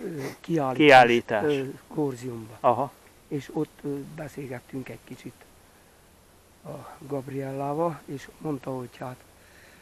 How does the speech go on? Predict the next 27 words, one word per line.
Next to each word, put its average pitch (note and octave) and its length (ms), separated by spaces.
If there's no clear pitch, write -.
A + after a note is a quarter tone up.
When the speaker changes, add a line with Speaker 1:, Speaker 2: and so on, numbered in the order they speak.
Speaker 1:
hát - 260
akkor F3 260
nem F3 200
ét E3 200
fel, - 180
azt C#3 180
mondja, D3+ 260
de E3+ 180
majd F#3 280
egyszer, F3 360
hogyha D#3+ 400
újra E3+ 400
ki E3 180
lesz, D#3 360
hogy D3+ 200
hívják, C#3+ 440
hova, C3+ 240
akkor, - 300
akkor C3+ 360
majd, C3 260
ö, B2+ 80
ö, - 40
szívesen C#3+ 500
lát C#3+ 200
meg, B2+ 160
stb. - 380
Speaker 2:
Mhm. A#2 180